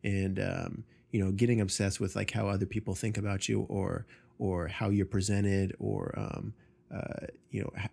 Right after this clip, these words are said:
where your work goes and, and all this sort of stuff kind of gets in the way of your, your own personal work. I don't, I don't know. I, I, uh, I guess I'll, I'll kinda, kinda round out there, but I think overall just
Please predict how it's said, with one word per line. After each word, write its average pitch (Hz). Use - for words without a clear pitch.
where 104
your 98
work 98
goes 98
and, 98
and 95
all 95
this 95
sort 98
of -
stuff 98
kind 98
of 95
gets -
in 92
the 95
way 98
of 101
your, 98
your 101
own 95
personal -
work. -
I 123
don't, 127
I -
don't 113
know. 98
I, 110
I, 107
uh, 101
I -
guess 123
I'll, 117
I'll 117
kinda, 123
kinda 117
round 104
out 95
there, 110
but 98
I 95
think 104
overall 98
just 95